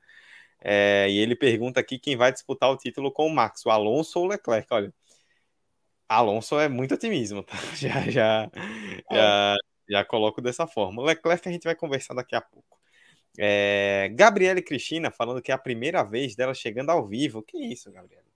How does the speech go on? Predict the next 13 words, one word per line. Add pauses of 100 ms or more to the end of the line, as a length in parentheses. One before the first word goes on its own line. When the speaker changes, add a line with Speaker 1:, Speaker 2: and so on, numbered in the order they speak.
(240)
Speaker 1:
A
gente
agradece,
então,
e
venha
mais
vezes,
por
favor.
Seja
muito
bem-vindo.